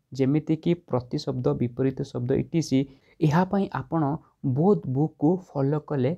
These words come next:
ବେଟର। କାରଣ ହେଲା, ବୋଥ୍ ବୁକରେ କିଛି ଭୋକାବୁଲାରୀ ଏକ୍ସଟ୍ରା ଦେଇଛି। ଯଦି ଆପଣ ଦୁଇଟି ଯାକ ବୁକ୍ ଫଲୋ କରିବେ, ତ no doubt ବହୁତ ସାରା ଭୋକାବୁଲାରୀ କଭର ହେଇଯିବ।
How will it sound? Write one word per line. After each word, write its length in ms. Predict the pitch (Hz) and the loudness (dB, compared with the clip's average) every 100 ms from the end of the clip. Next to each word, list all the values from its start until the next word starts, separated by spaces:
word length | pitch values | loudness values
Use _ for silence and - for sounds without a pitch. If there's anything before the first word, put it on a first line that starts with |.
| - | -6
ବେଟର। 400 | 127 120 120 110 117 _ - - - | 0 0 0 -4 -4 _ -20 -20 -6
କାରଣ 280 | 127 151 175 | 0 4 4
ହେଲା, 220 | 170 139 143 - | 4 2 0 -6
ବୋଥ୍ 360 | 123 151 202 170 | 0 2 2 0
ବୁକରେ 380 | 131 156 - 147 | 0 -2 -2 -4
କିଛି 340 | - 135 127 139 | -4 -8 -6 -8
ଭୋକାବୁଲାରୀ 580 | 131 - 139 151 151 156 | -8 -4 0 2 2 -2
ଏକ୍ସଟ୍ରା 340 | - - - 175 | -6 -8 -2 0
ଦେଇଛି। 360 | 131 - - - - _ _ | 2 -2 -4 -10 -10 _ _
ଯଦି 300 | 135 143 147 | 2 4 4
ଆପଣ 300 | 165 143 151 147 127 135 | 2 0 0 0 -2 -2
ଦୁଇଟି 340 | 135 160 175 | 0 0 0
ଯାକ 280 | 180 180 180 | -2 2 0
ବୁକ୍ 300 | 143 160 - | 2 0 -2
ଫଲୋ 260 | - 143 | -2 0
କରିବେ, 380 | 156 151 143 123 139 - _ _ _ - | 0 0 2 2 2 -2 _ _ _ 4
ତ 20 | 170 185 208 | 4 4 0
no 180 | 147 170 | 2 4
doubt 240 | 170 160 147 | 4 2 2
ବହୁତ 280 | 131 151 160 | 0 -2 -2
ସାରା 240 | 165 147 156 | 0 0 0
ଭୋକାବୁଲାରୀ 640 | 131 135 156 156 156 135 170 _ - | -4 -2 0 4 4 2 -2 _ 2
କଭର 380 | 135 127 143 180 - | 4 4 0 0 0
ହେଇଯିବ। 420 | 127 117 117 110 | -2 0 0 0